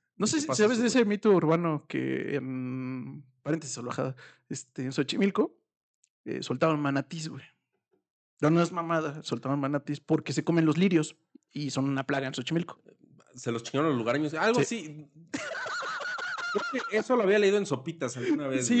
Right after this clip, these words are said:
Speaker 2: güey.
Speaker 1: sí, sí,
Speaker 2: Cuando
Speaker 1: sí.
Speaker 2: Sopitas era bueno.
Speaker 1: Ah. <laughs> No, sí, güey, y, y, pues sí hicieron probablemente carnitas de mani-,
Speaker 2: De
Speaker 1: de
Speaker 2: manatí.
Speaker 1: manatí, güey, sí. Entonces yo creo que si hubiera sido en México, ya hubiera carnitas de hipopótamo,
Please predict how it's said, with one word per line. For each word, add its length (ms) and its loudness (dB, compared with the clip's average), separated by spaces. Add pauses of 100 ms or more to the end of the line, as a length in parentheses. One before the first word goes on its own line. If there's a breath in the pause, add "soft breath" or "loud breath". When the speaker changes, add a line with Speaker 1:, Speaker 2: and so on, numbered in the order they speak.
(100)
Speaker 2:
güey. 180 -12
Speaker 1:
sí, 220 0
sí, 80 -6
Speaker 2:
Cuando 180 2
Speaker 1:
sí. 40 -2
Speaker 2:
Sopitas 360 -4
era 120 -4
bueno. 340 -4
Speaker 1:
Ah. 360 0
<laughs> 40 -20 (800 loud breath)
No, 220 0
sí, 180 0
güey, 240 2
y, 500 8
y, 40 8
pues 200 -4
sí 100 -4
hicieron 500 -12 (200)
probablemente 480 -6
carnitas 440 -10
de 180 -10 (100)
mani-, 220 -8
Speaker 2:
De 40 -6
Speaker 1:
de 40 -6
Speaker 2:
manatí. 220 -4
Speaker 1:
manatí, 320 -4
güey, 160 -10
sí. 180 -12 (460 loud breath)
Entonces 400 -2
yo 240 0
creo 240 6
que 80 -6
si 80 -2
hubiera 100 4
sido 340 0
en 120 2
México, 280 0 (540)
ya 180 0
hubiera 160 4
carnitas 380 0
de 40 -6
hipopótamo, 500 -14